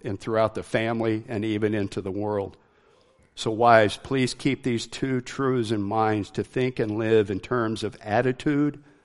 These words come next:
not servitude, in your role and not your value. And again, Paul reinforces this command with a qualifier, with a reason, a glorious reason,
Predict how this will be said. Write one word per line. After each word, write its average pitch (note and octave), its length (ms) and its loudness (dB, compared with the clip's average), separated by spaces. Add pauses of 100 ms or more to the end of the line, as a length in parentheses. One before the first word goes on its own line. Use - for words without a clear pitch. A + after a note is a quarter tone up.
(340)
not G#2+ 220 -2
servitude, G#2 760 -2 (640)
in A2+ 160 -2
your A2+ 180 0
role B2 640 2 (580)
and G2 160 -4
not G2+ 200 -2
your G2+ 140 -6
value. F#2+ 500 -2 (1600)
And G2+ 120 -4
again, G2+ 440 0
Paul A2 340 2
reinforces G#2+ 800 -4
this G#2+ 160 -6
command G#2 440 -4
with G2 120 -8
a G2 40 -10
qualifier, G2 760 -2
with - 200 -10
a G2 40 -8
reason, G2 500 -4
a F#2 60 -8
glorious G#2+ 580 0
reason, G2 500 -6